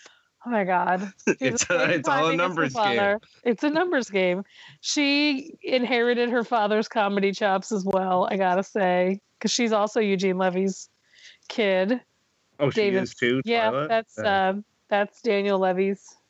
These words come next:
Speaker 1: sister. Um, but it's just, it's so funny and it's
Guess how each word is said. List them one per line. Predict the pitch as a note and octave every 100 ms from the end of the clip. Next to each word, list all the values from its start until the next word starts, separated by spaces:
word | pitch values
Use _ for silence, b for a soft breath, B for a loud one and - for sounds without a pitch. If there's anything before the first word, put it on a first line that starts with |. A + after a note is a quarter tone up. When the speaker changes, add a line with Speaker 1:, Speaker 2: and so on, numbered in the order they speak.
| _ _ _
Speaker 1:
sister. | B3+ - B3 B3 A#3 _ B B B _
Um, | A#3+ A3+ G#3 G#3+ G#3+
but | D4 D#4
it's | F4 -
just, | - A4+ - - _ _
it's | E4 - -
so | F#4 G#4
funny | A4+ G4 F4 E4+ D#4+
and | D4+
it's | D4 -